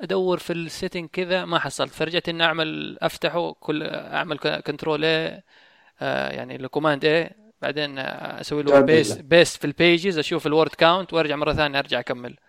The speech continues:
Speaker 2: لا، حرام، أنت خلاص، أنا ترى الكاونتر ترى موجود في ال-، قائمة التو دو ليست حقتي، يعني إنه كاونتر وإكسبورت as آر تي إل وخصائص كثيرة يعني،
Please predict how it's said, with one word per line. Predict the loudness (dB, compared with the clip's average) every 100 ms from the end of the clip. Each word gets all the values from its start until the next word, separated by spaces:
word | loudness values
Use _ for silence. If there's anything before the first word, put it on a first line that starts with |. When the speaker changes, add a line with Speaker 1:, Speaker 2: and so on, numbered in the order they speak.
| _ 6
Speaker 2:
لا، | 8 10 10 8
حرام، | 6 6 6
أنت | 6 0
خلاص، | 4 6 6 4
أنا | 4 6
ترى | 4 6 6 6
الكاونتر | 8 8 8 4 -2
ترى | -4 -2 2
موجود | 2 6 10 10
في | 8 2
ال-، | 4 4 4 2
قائمة | 6 6 6 2
التو | -2 4
دو | 8
ليست | 8 6 4
حقتي، | 4 6 6
يعني | 4 2 -2
إنه | 0 -2 -2 -18 -20 _
كاونتر | 8 8 8 10 12 12 12 10
وإكسبورت | 8 4 2 0 0 2 6 8 8 8 8
as | 8
آر | 6
تي | 6 6
إل | 8 8 6 4
وخصائص | 2 0 -4 -10 -20 -6 4 8 8 6
كثيرة | 4 8 8
يعني، | 6 4 4 2